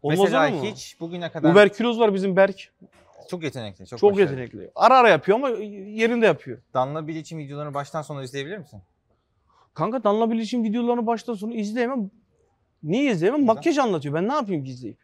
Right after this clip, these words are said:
Speaker 2: Ya makyaj anlatmadığı bir videoyu izleyebilir misin?
Speaker 1: Bak makyaj anlatmadığı video varsa izlerim mesela. Denk gelirsem.
Speaker 2: He, baştan
Speaker 1: Ama
Speaker 2: sona
Speaker 1: özellikle girip aramam. Kimseyi aramıyorum yani.
Speaker 2: Ha.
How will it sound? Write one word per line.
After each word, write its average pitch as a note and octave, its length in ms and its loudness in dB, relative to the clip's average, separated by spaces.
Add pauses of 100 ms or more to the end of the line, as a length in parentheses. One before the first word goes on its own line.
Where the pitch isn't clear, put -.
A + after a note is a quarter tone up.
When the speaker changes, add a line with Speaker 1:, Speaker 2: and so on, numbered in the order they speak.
(140)
Speaker 2:
Ya G#3 120 -12
makyaj A3 280 -6
anlatmadığı D#3+ 540 -8
bir G2+ 60 -14
videoyu G2 340 -14
izleyebilir A#2 380 -12
misin? D#3+ 80 -2
Speaker 1:
Bak F3+ 160 4
makyaj G#3 340 0
anlatmadığı B3 460 -4
video B3+ 220 -2
varsa A#3+ 240 -4
izlerim B3 260 -2
mesela. B2+ 280 -10 (260)
Denk D3+ 200 -6
gelirsem. C3 420 -6 (180)
Speaker 2:
He, B2 60 -12 (560)
baştan B2+ 180 0
Speaker 1:
Ama B3+ 80 0
Speaker 2:
sona A#3+ 80 4
Speaker 1:
özellikle B3 320 2
girip A#3+ 240 0
aramam. A#3+ 300 2
Kimseyi B3+ 400 0
aramıyorum B2+ 380 -4
yani. G2 140 -20 (220)
Speaker 2:
Ha. F#2 340 -20